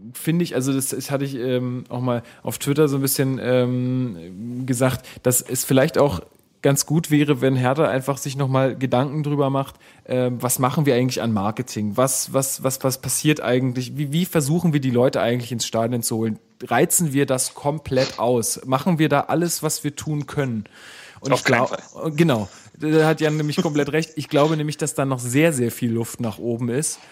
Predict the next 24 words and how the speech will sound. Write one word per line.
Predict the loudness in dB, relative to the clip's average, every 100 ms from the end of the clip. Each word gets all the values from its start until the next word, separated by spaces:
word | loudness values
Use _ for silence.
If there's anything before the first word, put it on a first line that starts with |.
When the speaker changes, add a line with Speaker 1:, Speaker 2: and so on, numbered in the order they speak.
| -20 -20 -4
Speaker 1:
Ähm, | 0 0 0 -2 -4 -6 -10 -18 _ _ -20 _ _
und | -2 0 0 -2 -2 -6 -12 _ _ _ 0
deshalb, | 2 2 2 2 2 -2 -6 -4
äh, | 0 0 0 -4 0
weil | 2 2
mir | 2 2
fallen | 2 2
da | 2 0
ge-, | -2 -4
gleich | 2 2 2
sofort | -2 0 0 0
irgendwie | -2 -2 -2 -4 -6
Sachen | -4 -2 -2 -2
ein, | -2 0
weiß | 0 0
ich | -2 -4
nicht, | -2 2
irgendeinen | 2 0 -2
geilen | 0 2 2 0
YouTube-Clip | 0 -2 -2 -2 -2 -2 -2 -2 0
machen | 0 2 0 2
mit, | 2 0 -8
mit | -4 -4 0
nem, | -2 -2